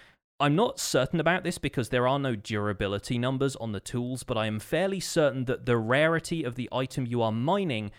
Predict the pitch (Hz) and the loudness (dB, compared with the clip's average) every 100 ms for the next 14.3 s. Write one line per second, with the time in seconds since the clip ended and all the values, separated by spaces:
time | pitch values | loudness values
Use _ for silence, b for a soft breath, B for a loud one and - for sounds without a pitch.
0 | B B 120 143 147 - 135 127 - 123 | B B 0 2 0 0 0 0 2 2
1 | 120 110 _ - 123 123 117 120 123 120 | 2 -2 _ 0 2 2 2 2 4 2
2 | 113 123 113 113 123 120 113 113 104 110 | 0 0 2 2 2 2 0 -2 -2 -2
3 | 104 98 - - 110 104 98 - 104 101 | -2 -4 -8 -8 -6 -6 -6 -6 -6 -4
4 | 90 104 98 95 92 _ _ _ 107 104 | -6 -4 -2 0 -2 _ _ _ -4 -2
5 | 98 98 90 104 117 85 - B B B | -2 -6 -8 -2 -2 -2 -10 B B B
6 | - - 113 107 104 - _ 127 127 143 | -4 2 2 2 0 -4 _ 0 2 2
7 | 135 123 135 143 135 127 113 107 110 117 | 0 0 2 4 2 2 2 0 2 -2
8 | - 131 120 120 120 117 - 110 107 110 | -2 -6 -4 -2 0 -2 -2 -2 -2 -2
9 | 104 104 107 - 107 - 117 - - b | -2 -2 -4 -6 -12 -4 -4 -4 -14 b
10 | b b _ 113 104 98 95 110 113 123 | b b _ 0 2 2 0 -2 -4 -2
11 | 117 117 110 135 131 110 - - 117 104 | 0 0 0 -2 -2 -4 -6 -8 -4 -2
12 | 101 110 107 101 95 - - 135 110 101 | 0 0 0 -2 -4 -6 0 0 0 -4
13 | 98 82 - 95 71 - - 92 95 107 | -8 -10 -10 -10 -10 -14 -8 -6 -4 -6
14 | 90 - 82 | -6 -10 -18